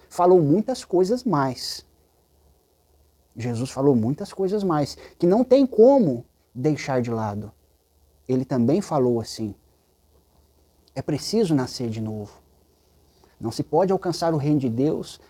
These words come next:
se não nascer da água e do Espírito." A água simboliza as coisas materiais, nascer com um corpo físico novo. E o Espírito é você se renovar interiormente. E muitas pessoas, e muitas pessoas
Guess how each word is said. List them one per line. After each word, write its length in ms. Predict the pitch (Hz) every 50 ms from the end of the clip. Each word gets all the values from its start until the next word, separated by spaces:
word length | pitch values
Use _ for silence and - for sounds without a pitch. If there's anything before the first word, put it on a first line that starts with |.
| _
se 160 | - - -
não 160 | 185 175 180 196
nascer 400 | 196 180 165 - - 170 165 151
da 140 | 156 151
água 360 | 135 143 175 226 240 233 220 -
e 80 | 139
do 80 | 131 127
Espírito." 600 | 120 - - - 123 120 113 110 - - 113 113 - _ _ _ _ - - -
A 100 | - 185
água 400 | 202 202 208 226 226 262 254 - - _
simboliza 760 | - - - 233 220 233 226 196 175 190 214 208 202 240 240 - _ _ _ _ _ _
as 160 | - 196 -
coisas 220 | - - 226 220 202
materiais, 760 | 226 233 226 - 233 233 240 190 175 175 160 147 - - - _ -
nascer 420 | 160 165 156 160 - 170 196 208
com 160 | - - 208
um 60 | 208
corpo 460 | 185 - - 190 226 254 254 254 - 151
físico 520 | - - - 123 123 117 - - - 120
novo. 440 | 117 117 117 110 104 92 - - - _ _ _ _ _ _ _ _ _ _ _ _ _ _ _ _ _ _ _ -
E 60 | 175
o 40 | 185
Espírito 680 | 165 - - - 202 202 226 220 185 - - - - _ _ _ _ _
é 80 | - 135
você 240 | 143 156 156 - 175
se 160 | - - 190
renovar 640 | 156 - - 185 208 220 220 170 151 190 247 247 202
interiormente. 880 | 156 - - 127 117 113 113 107 110 107 107 107 110 - - - _ _ _ _ _ - - - -
E 60 | 180
muitas 400 | 202 202 226 262 254 262 226 -
pessoas, 760 | - 208 185 - - 208 226 247 214 180 156 - - - - _ _ _ _ _ _
e 60 | -
muitas 380 | 175 180 190 220 220 - 170 -
pessoas 640 | - 135 131 - - 139 131 117 117 - - -